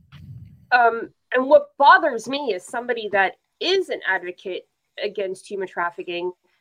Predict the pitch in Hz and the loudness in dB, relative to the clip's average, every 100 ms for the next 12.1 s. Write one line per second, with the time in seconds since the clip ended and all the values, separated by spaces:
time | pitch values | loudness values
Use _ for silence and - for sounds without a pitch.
0 | _ - - - - 370 381 - - 214 | _ -4 -4 -4 -4 -2 -2 -4 -14 -14
1 | 226 - 196 190 190 170 175 180 220 _ | -8 -4 -4 -2 -2 -2 -2 -4 -8 _
2 | _ _ _ - 226 269 339 339 226 247 | _ _ _ -2 4 6 6 6 2 0
3 | 240 240 240 214 208 - - - 269 196 | -2 -6 -6 -4 -4 -6 -16 -6 -2 -2
4 | - _ _ _ - 208 202 208 - - | -4 _ _ _ -4 -4 -6 -10 -10 -12
5 | 226 180 254 381 262 185 - - 202 175 | -10 0 2 2 -2 -10 -12 -10 -8 -8
6 | 165 _ _ _ _ _ _ _ _ 170 | -14 _ _ _ _ _ _ _ _ -16
7 | 135 - _ _ _ _ 247 302 349 262 | -14 -18 _ _ _ _ 4 6 6 0
8 | 202 202 - 208 208 202 190 180 - 170 | -6 -10 -12 -6 -4 -4 -6 -8 -10 -12
9 | 151 143 269 349 233 190 165 - 240 233 | -12 -2 2 2 -2 -8 -8 -10 -10 -10
10 | 277 208 269 311 226 - 233 269 254 196 | -8 -2 0 0 -4 -4 -6 -4 -8 -8
11 | 180 277 247 185 202 196 233 294 277 269 | -4 -4 -4 -4 -6 -4 0 0 -2 -8
12 | 226 | -10